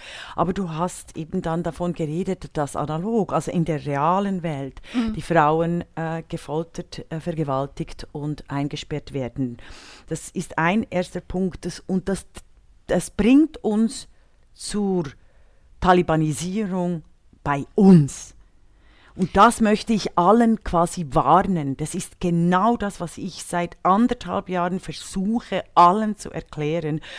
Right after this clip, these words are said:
Speaker 1: Und ich versuche mit den besten politischen Mitteln, dies auch zu verändern. Dass wir in einer digitalen Scheinwelt der, äh, Gleichberechtigung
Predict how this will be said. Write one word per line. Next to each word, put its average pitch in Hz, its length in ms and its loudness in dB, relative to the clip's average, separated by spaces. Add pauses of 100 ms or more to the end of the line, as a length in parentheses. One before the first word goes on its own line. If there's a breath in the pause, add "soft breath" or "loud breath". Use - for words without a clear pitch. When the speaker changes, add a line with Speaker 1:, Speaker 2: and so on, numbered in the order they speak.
(120 loud breath)
Speaker 1:
Und 202 120 0
ich 208 80 -2
versuche 196 360 -6
mit 196 240 -4
den 185 160 0
besten 202 540 2
politischen 190 720 -2
Mitteln, 165 420 0 (320 loud breath)
dies 185 260 -6
auch 147 220 -2
zu - 140 -16
verändern. 139 680 -6 (400 loud breath)
Dass 196 380 0
wir 202 380 0 (340 soft breath)
in 226 240 6
einer 175 340 4
digitalen 208 840 -2
Scheinwelt 170 1080 2 (100)
der, 170 340 -4
äh, 156 80 -6
Gleichberechtigung 180 1300 -4